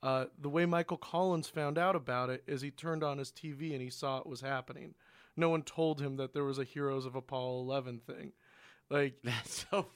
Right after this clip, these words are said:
Speaker 2: fucked up.
Speaker 1: he flew, he
Speaker 2: <laughs>
Speaker 1: flew the fucking thing to the
Speaker 2: Yeah.
Speaker 1: moon. He was the, he was the pilot. <laughs> Like, he was the guy in charge of
Speaker 2: <laughs>
Speaker 1: m-, the most complicated things. He didn't get to go to the moon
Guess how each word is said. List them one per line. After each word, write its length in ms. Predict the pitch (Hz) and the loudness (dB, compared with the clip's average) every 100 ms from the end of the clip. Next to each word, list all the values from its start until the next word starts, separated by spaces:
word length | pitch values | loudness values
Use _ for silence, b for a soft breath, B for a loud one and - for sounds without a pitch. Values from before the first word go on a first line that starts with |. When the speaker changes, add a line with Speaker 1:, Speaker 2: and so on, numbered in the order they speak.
| - | 0
Speaker 2:
fucked 320 | 196 175 - 170 | 0 0 -8 -6
up. 440 | 170 175 - 196 - 185 | -4 -4 -6 -10 -16 -2
Speaker 1:
he 180 | 185 233 | 4 4
flew, 600 | - - 214 247 285 240 | 4 -2 4 8 8 6
he 200 | 165 226 | 6 4
Speaker 2:
<laughs> 160 | - - | 4 2
Speaker 1:
flew 280 | 262 320 294 | 6 6 6
the 140 | - | 4
fucking 560 | - - 277 - 233 226 | 0 2 2 4 2 2
thing 320 | - 247 233 | 2 2 2
to 120 | 247 | 2
the 140 | 214 208 | 2 4
Speaker 2:
Yeah. 60 | |
Speaker 1:
moon. 400 | 214 277 185 131 - B B B | 4 6 4 2 -4 B B B
He 160 | 240 | 4
was 220 | 262 226 | 6 4
the, 120 | 240 - | 0 4
he 160 | 233 254 | 6 6
was 240 | 254 214 | 4 2
the 80 | 233 | -2
pilot. 540 | - 269 277 254 - - | 0 4 4 4 -4 -2
<laughs> 100 | - | 4
Like, 440 | 262 220 - - - B B | 8 6 4 -18 -16 B B
he 180 | - 240 | 4 6
was 280 | - 254 220 | 6 4 2
the 120 | 233 | 0
guy 340 | 190 214 214 208 | 4 6 8 8
in 180 | 165 | 6
charge 440 | 127 240 214 214 190 | 4 8 8 8 6
of 140 | 185 220 | 6 4
Speaker 2:
<laughs> 160 | 185 | 4
Speaker 1:
m-, 180 | 208 202 | 2 2
the 140 | 185 202 | 0 2
most 400 | 196 190 196 - | 4 4 4 2
complicated 800 | 190 180 190 175 180 175 170 - | 2 2 2 0 4 4 2 0
things. 380 | 190 165 147 - B B | 0 0 -4 -10 B B
He 140 | - 202 | 0 4
didn't 280 | 220 208 | 4 2
get 200 | 170 190 | 0 0
to 80 | 190 | -2
go 300 | 151 160 170 | -2 2 4
to 60 | 180 | 4
the 120 | 165 | 0
moon 480 | 156 180 165 139 | 2 2 4 2